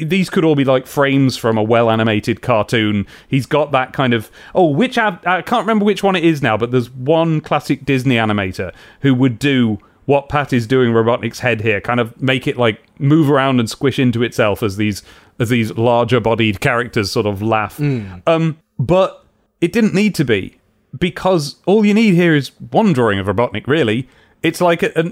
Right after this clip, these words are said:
Speaker 1: it's a needlessly high number of pictures of Robotnik standing in the same position next to a fishbowl, talking and talking and talking and talking. And you could do that with a full page spread and a lot of balloons.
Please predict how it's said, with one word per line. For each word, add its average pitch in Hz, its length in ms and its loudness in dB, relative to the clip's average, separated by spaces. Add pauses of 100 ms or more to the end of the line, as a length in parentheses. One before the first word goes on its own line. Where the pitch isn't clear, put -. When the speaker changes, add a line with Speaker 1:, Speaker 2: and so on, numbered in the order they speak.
(200)
Speaker 1:
it's 170 220 -2
a 165 240 -2
needlessly 196 760 0
high 160 260 0
number 160 380 2
of 107 120 -2
pictures 156 320 -4
of 117 100 -2
Robotnik 127 500 -2 (180)
standing 170 440 -2
in 160 120 2
the 143 80 0
same 160 300 0
position 131 680 -2
next 123 340 -4
to 131 120 2
a 110 220 0
fishbowl, 95 640 -4 (440)
talking 165 440 0
and 156 100 0
talking 151 400 2
and 147 100 0
talking 139 360 0
and 123 100 2
talking. 165 360 0
And 120 100 -2
you 165 80 -2
could 180 100 -2
do 226 140 0
that 196 160 2
with 147 100 2
a 143 220 0
full 147 240 0
page 127 280 0
spread 180 320 0
and 117 120 0
a - 20 0
lot 113 140 0
of 113 80 -6
balloons. 127 500 0